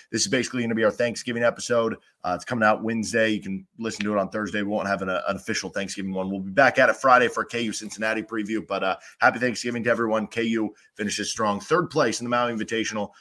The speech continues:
with a bounce-back win over seventh-ranked Tennessee and a s-, nine-point win, sixty-nine to sixty, the final f-, score for the Jayhawks over the Volunteers. Uh, so we're gonna get into the recap of this game. We're gonna get into the recap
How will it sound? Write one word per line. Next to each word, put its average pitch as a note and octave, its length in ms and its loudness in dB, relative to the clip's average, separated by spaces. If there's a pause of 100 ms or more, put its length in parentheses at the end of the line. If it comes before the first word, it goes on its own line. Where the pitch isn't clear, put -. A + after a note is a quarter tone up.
(100)
with G#2 120 -6
a G2 40 -2
bounce-back G#2+ 420 2
win G2+ 160 -2
over F#2+ 340 -2
seventh-ranked G2 720 -2 (140)
Tennessee C#3+ 760 2 (240)
and F2 180 -6
a E2+ 100 -2
s-, - 180 -6
nine-point G#2+ 560 0
win, G2 140 -2
sixty-nine G#2 640 -2
to F2 60 -6
sixty, E2+ 500 -6 (200)
the F2 60 -16
final G2+ 280 2
f-, - 180 -12
score F#2 420 -2
for F#2+ 180 -6
the E2+ 100 -6
Jayhawks E2+ 580 -2
over E2 420 -4
the F2+ 80 -12
Volunteers. D#2 760 -6 (400)
Uh, A2 140 8
so B2+ 120 4
we're D#3+ 100 10
gonna F3 140 8
get F3 140 12
into E3 260 10
the D3+ 80 10
recap E3 480 8
of B2+ 140 2
this B2 160 2
game. D#3+ 240 4
We're C#3+ 100 4
gonna C#3 160 2
get C#3 100 0
into A#2+ 120 -2
the B2 60 0
recap C3 440 4